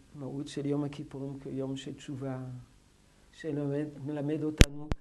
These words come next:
על היכולת להשתנות, על היכולת ללכת בדרך אחת ואחר כך לעצור, לעשות חושבים ולהתחיל בדרך חדשה.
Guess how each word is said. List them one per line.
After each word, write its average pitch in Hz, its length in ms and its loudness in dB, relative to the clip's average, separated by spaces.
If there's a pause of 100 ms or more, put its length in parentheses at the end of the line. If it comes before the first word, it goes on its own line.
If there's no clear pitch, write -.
(240)
על 151 80 -8
היכולת 170 960 -6
להשתנות, 160 1040 -6 (880)
על 170 140 0
היכולת 190 920 8 (440)
ללכת 180 440 6
בדרך 165 380 10
אחת 196 560 0
ואחר 190 280 2
כך 208 520 0 (580)
לעצור, 254 680 6 (480)
לעשות 220 400 2
חושבים 214 600 4 (640)
ולהתחיל 233 680 8
בדרך 214 360 12
חדשה. 202 500 2